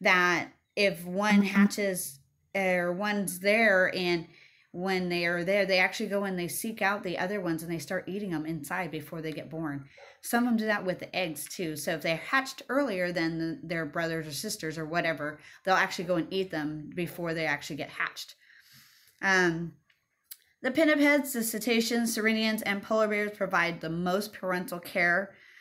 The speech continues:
Speaker 1: Blue whales, um, gestation, there's gestation's about a year. So they actually spend a lot of time with their child and developing that. That's actually longer than what we have. Um, and then they spend about another six months nursing that little baby.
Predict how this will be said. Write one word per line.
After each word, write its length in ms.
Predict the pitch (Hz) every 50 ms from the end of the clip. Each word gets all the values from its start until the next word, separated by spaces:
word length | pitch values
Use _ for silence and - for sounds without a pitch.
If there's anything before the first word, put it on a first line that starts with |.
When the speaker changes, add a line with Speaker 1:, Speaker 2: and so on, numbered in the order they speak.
| - - _ -
Speaker 1:
Blue 340 | 185 175 214 233 254 262 240
whales, 600 | 220 214 214 208 208 214 220 226 233 233 - - - -
um, 300 | 202 202 190 190 190 180
gestation, 600 | 214 214 214 - - 226 233 226 - 269 254 240
there's 340 | 214 202 214 247 269 269 - - - -
gestation's 560 | 226 240 240 - 214 214 220 - 214 185 170
about 240 | - 175 147 - 190
a 60 | 165
year. 420 | 143 135 147 147 147 - - - -
So 200 | - - 190 175
they 80 | 185 214
actually 280 | 311 311 - - 254
spend 220 | - - 226 214 180
a 80 | 156
lot 420 | 147 151 147 151 160 - - 208 220
of 100 | 214 214
time 240 | - 214 208 208
with 100 | 196 196
their 140 | 196 202 196
child 400 | 196 - 214 208 208 214 220 214 - - - - - _ _ -
and 120 | 185 180 165
developing 600 | 165 165 165 180 180 190 196 196 202 185 190 185
that. 260 | 190 185 185 185 -
That's 220 | - 165 - -
actually 220 | 165 147 - 170 151
longer 260 | 151 151 156 160 160
than 180 | 151 147 143
what 120 | 143 139 131
we 200 | 180 226 240 240
have. 340 | 240 233 220 220 220 220 - _ - - - - - - -
Um, 520 | 196 196 190 185 180 170 165 165 170 175 - _ _ _ _ _ - -
and 140 | 220 214
then 140 | 220 214 220
they 140 | 226 226 226
spend 360 | 220 226 - 240 233 226 226
about 220 | 233 226 208 - -
another 320 | 226 220 214 233 240 226
six 380 | 220 - - - 269 269 - 269
months 260 | 269 285 269 269 -
nursing 540 | 202 190 190 190 190 214 220 - 240 226 226
that 180 | 202 202 -
little 180 | - - 208 208
baby. 420 | 208 196 220 - 185 143 139 -